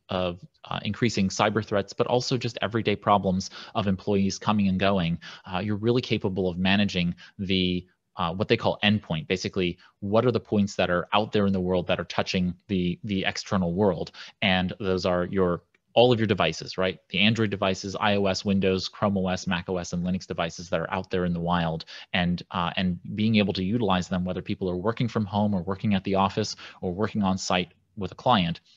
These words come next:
they are all capable of being secured, uh, directly from a centralized environment within Google Workspace. Google also comes with, uh, Google Cloud Search, and this is,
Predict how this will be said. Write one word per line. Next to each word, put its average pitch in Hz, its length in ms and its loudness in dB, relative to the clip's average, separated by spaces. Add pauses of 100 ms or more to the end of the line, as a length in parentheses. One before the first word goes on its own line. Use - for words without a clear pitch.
they 101 220 2
are 92 280 -2
all 113 160 2
capable 95 520 -4
of 92 80 -6
being 90 200 0
secured, 90 600 -2 (260)
uh, 90 120 -4
directly 98 420 -2
from 87 420 -2
a 92 60 -6
centralized 87 760 -6
environment 90 560 0
within 90 420 -4
Google 87 280 -6
Workspace. - 500 -4 (1500)
Google 160 340 2
also 113 360 0
comes 98 480 0
with, 95 420 0
uh, 87 180 -2
Google 120 300 -4
Cloud 90 460 -2
Search, - 400 -6 (240)
and 104 180 4
this 147 140 0
is, 196 160 -2